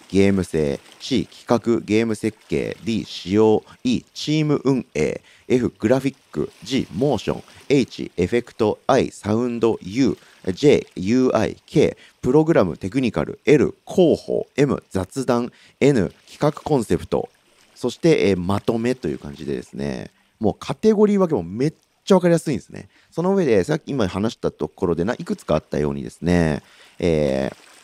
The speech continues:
チーム運営とか、企画とか、仕事の姿勢みたいなところはですね、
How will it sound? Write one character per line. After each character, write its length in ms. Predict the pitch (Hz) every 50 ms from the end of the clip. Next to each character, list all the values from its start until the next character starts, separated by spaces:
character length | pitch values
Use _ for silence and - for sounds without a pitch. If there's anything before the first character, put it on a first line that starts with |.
| _ _ _ _ _ - - - - -
チ 180 | - - -
ー 220 | 208 220 220 214 208
ム 180 | 208 208 - -
運 260 | - 196 190 143 - - -
営 220 | 87 92 87 78
と 140 | - - 76
か、 380 | - 73 73 73 69 67 - - - - - 85 - - _ _ _ _ _ _ _ _ _ _ _
企 140 | - - - -
画 380 | 202 202 185 - - 180 185
と 120 | - 196 175
か、 400 | - - 71 67 62 50 50 - _ _ _ _ _ _ _ _
仕 200 | - - - 135
事 280 | 131 180 185 185 - 175
の 140 | 170 170 160
姿 260 | - - 139 131 -
勢 280 | - 151 147 147 147 151
み 120 | 147 151
た 100 | - 139
い 40 | 107
な 100 | 90 82
と 80 | - 95
こ 100 | - 90
ろ 80 | 82
は 40 | 71
で 80 | 64 65
す 120 | - -
ね、 160 | 80 69 62